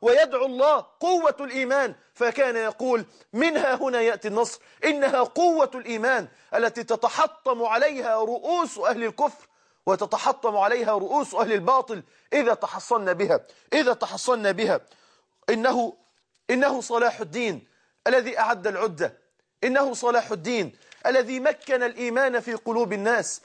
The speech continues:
إنه صلاح الدين الذي أعاد قضية الإيمان مرة ثانية، لا أبداً بالأقوال، لا أبداً بالمدارسة، إنها بالأفعال،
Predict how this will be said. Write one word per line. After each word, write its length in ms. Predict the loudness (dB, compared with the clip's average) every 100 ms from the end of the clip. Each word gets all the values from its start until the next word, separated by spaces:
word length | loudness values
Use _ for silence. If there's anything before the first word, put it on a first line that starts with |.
| _ _ 0
إنه 320 | 2 0 0
صلاح 400 | 0 2 2 -2
الدين 460 | -8 -2 -2 -4 -10 _ -2
الذي 340 | 0 0 0
أعاد 380 | 0 2 2 0
قضية 540 | -2 -2 -2 -2 -2 -2
الإيمان 540 | -4 -2 0 0 0
مرة 420 | 0 2 2 -2 -2
ثانية، 400 | 0 2 2 0 -4 _
لا 360 | 0 2 2 0
أبداً 240 | 0 0
بالأقوال، 720 | -2 -4 -4 -2 2 4 4 -2 -16 -2
لا 260 | 2 2 2
أبداً 240 | 0 0
بالمدارسة، 800 | -4 -4 -2 2 4 4 2 -2 -4 -2
إنها 340 | 0 2 0 0
بالأفعال، 680 | -2 -2 0 2 2 0